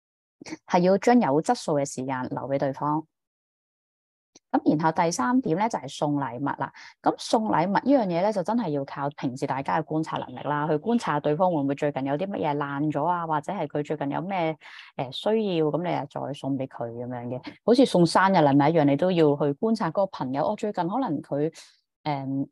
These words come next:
譬如你知道佢，呃，喺呢個女仔啦，好興會喺一啲特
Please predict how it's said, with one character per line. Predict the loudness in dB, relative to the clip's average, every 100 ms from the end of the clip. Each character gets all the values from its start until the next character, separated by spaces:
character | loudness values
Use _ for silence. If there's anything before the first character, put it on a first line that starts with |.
| _ _ -2
譬 | 0
如 | 2
你 | 0
知 | 0 2
道 | 2
佢， | 0 0 0 0 -2 -4
呃， | -8 -8 -10 -8
喺 | -4
呢 | -2 0 0 2 2 0 -2
個 | -2
女 | -2
仔 | -2 -2
啦， | -2 -2
好 | -2
興 | -4 -4 -4 -2
會 | -2
喺 | -2 -4
一 |
啲 | -4
特 | -6